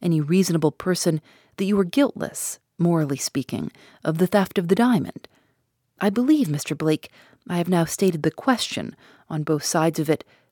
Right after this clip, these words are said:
as fairly as I can, within the limits that I have imposed on myself. If there is anything that I have not made clear to you, tell me what it is, and if I can enlighten you, I will. "All that you have explained to me," I said, "I understand perfectly.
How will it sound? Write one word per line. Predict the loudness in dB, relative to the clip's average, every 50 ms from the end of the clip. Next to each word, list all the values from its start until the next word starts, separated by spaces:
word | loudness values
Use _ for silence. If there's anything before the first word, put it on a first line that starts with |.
| _ -6
as | -6 -4 -2
fairly | 0 2 2 4 4 2
as | 2 2 0
I | -2
can, | -2 -2 0 2 2 2 0 -2 -10 -16 _ _ _ _ _ _ _ -6
within | -2 0 0 2
the | 2 2
limits | 2 2 2 2 0 -2 -6 -12 -14 _ _ _ _ -4
that | 0 2
I | 4 4
have | 4 4
imposed | 2 0 0 2 2 4 4 4 2 -2 -4
on | -4 -4 -4
myself. | -4 -6 -6 -8 -6 -8 -8 -10 -14 -20 -20 -20 -20 _ _ _ _ _ _ _ _ _ _ _ _ _ _ _ _
If | -2 -2 2 2
there | 2 2 2
is | 2 0
anything | 2 2 2 2 2 0 0 -2 0
that | 0 0
I | 0 0
have | 0 0
not | 0 -2 -2 -2
made | -2 -4 -4 -4 _
clear | -6 -2 2 2 2
to | 2 0 -4 -6
you, | -6 -6 -10 -12 _ _ _ -10
tell | -2 2 4
me | 6 6 6
what | 4 2 2
it | 2 4
is, | 2 2 2 0 -4 -10 -14 -16 -18 -20 -20 _ _
and | -4 -2
if | -2 0
I | 0 -2
can | 0 0 0 2
enlighten | 2 4 4 2 2 0 0 -2 -2
you, | -2 -4 -8 -14 _ _ _ _ -6
I | -4
will. | -2 0 0 0 0 -4 -6 _ _ _ _ _ _ _ _ _ _ _ _ _ _ _ _ -10
"All | -6 -4 -4 -2
that | 0 0
you | 0
have | 0 -2
explained | -4 -8 -4 0 2 4 4 4 2
to | 0 -4
me," | -10 -10 -12 -16 _ _ _ -10
I | -8 -8
said, | -4 -2 0 0 -2 -2 -8 -16 -20 -20 -20 _ _ _ _ _
"I | -4 -2 -2
understand | 0 0 -2 -4 -4 -4 0 0 0 0 -2
perfectly. | -2 -4 -2 -2 -2 -4 -6 -8 -10 -10 -12